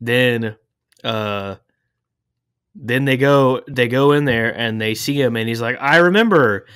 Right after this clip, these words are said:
But then the animal control guys, and there's, like, this super cool fight scene, and he electrocutes himself.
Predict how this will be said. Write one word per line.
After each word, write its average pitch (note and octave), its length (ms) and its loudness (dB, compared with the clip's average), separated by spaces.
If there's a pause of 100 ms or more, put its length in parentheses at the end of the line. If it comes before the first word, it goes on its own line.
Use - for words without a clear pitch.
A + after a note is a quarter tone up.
(160)
But A#2 120 -4
then B2+ 140 -4
the B2 60 -2
animal B2+ 280 0
control A2 300 -8
guys, G#2 320 -4
and G#2 80 -10
there's, G#2+ 140 -8
like, G#2+ 120 -6
this G2+ 140 -14
super G#2+ 240 -10
cool G#2+ 180 -10
fight G2 260 -10
scene, G2 340 -14 (260)
and G#2 120 -8
he G#2 60 -6
electrocutes G2+ 440 -10
himself. F#2+ 420 -14